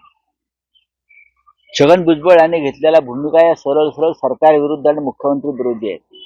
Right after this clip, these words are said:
जेव्हा मुख्यमंत्र्यांच्या विरोधामध्ये एक मंत्री भूमिका घेतो, तेव्हा त्याला मंत्रिमंडळातून बरखास्त केलं जातं. हा आतापर्यंत ही परंपरा आहे.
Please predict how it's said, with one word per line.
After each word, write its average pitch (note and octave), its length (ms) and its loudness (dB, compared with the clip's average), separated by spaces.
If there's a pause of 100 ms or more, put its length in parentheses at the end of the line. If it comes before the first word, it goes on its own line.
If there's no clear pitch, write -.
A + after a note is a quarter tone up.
(2000)
जेव्हा E3 180 6
मुख्यमंत्र्यांच्या F3+ 840 0
विरोधामध्ये F3+ 600 4
एक D#3 80 -8
मंत्री D#3+ 240 -4
भूमिका E3+ 420 2
घेतो, B2+ 360 -4
तेव्हा D#3+ 220 -2
त्याला E3 240 -2
मंत्रिमंडळातून D3 760 0
बरखास्त B2+ 400 -2
केलं G2+ 220 -10
जातं. G2+ 340 -8
हा D#3+ 80 2
आतापर्यंत A2+ 600 -4
ही - 240 -12
परंपरा E3+ 480 2
आहे. - 140 -16